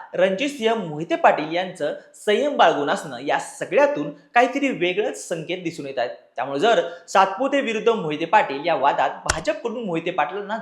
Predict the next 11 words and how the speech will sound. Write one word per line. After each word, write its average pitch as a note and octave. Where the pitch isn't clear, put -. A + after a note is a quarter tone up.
झुकतं E3+
माप G#3
मिळालं, D#3+
तर G#3
सोलापूरच्या G#3
राजकारणाला D3
निश्चितच G#3+
एक G3+
वेगळं D3
वळण F#3+
मिळेल. A#2